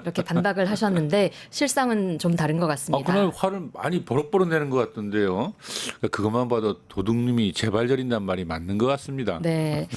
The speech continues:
Speaker 1: 어저께 그 이천십이 년 시사주간지의 한 칼럼이 공개되었는데요.
Speaker 2: 예.
Speaker 1: 동양학자 조용헌 씨가 과거 한덕수 부부와 식사를 한 적이 있다면서 한 후보 부인 최하영 씨의 무속 사랑을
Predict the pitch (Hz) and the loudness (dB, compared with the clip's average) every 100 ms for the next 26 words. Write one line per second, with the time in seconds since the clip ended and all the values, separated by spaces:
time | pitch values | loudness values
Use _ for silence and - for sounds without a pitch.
0 | - - - - 185 220 - 202 208 190 | -14 -16 -14 -4 0 0 2 4 4 4
1 | 170 180 165 160 262 254 - 277 262 240 | 2 2 2 2 2 2 2 0 0 2
2 | 240 254 254 247 294 285 277 220 196 185 | 4 4 2 0 0 2 2 2 0 0
3 | 170 170 196 196 277 262 247 180 - 160 | 2 2 2 0 2 4 4 2 2 2
4 | 175 160 156 156 147 147 180 180 135 - | 2 2 2 2 2 2 2 2 -2 -4
5 | 95 85 175 196 214 214 - - 196 220 | -2 0 2 2 2 -2 -6 0 0 2
6 | 220 180 220 226 208 196 151 151 135 - | 2 2 4 4 2 0 -2 -2 -4 -12
7 | - _ - 175 185 202 247 247 247 202 | -20 _ -2 0 2 2 0 -2 0 2
8 | 185 180 180 175 - 254 233 208 196 190 | 2 4 2 0 -2 0 2 2 2 2
9 | 151 - 165 156 147 156 208 233 247 - | 0 -2 -2 0 0 2 2 2 -2 -12
10 | - 233 233 226 220 180 175 269 247 233 | -4 2 4 2 2 2 2 2 2 2
11 | 214 180 165 190 143 - 165 196 - 240 | 0 0 2 2 0 -2 -2 -2 -2 0
12 | 220 208 190 202 | 2 4 4 2